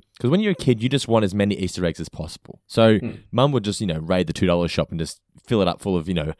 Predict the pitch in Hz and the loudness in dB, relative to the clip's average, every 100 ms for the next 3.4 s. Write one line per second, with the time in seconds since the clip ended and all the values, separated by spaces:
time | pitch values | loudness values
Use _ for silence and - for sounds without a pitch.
0 | _ - 113 107 90 - 110 90 80 82 | _ -2 0 0 0 0 0 0 -4 -4
1 | 85 78 82 _ - - 95 - 113 92 | -2 -4 -8 _ -8 -2 -2 2 0 0
2 | 69 - - _ _ - 120 143 127 127 | -4 -10 -20 _ _ -2 2 2 2 4
3 | 104 120 92 78 | 6 6 4 -4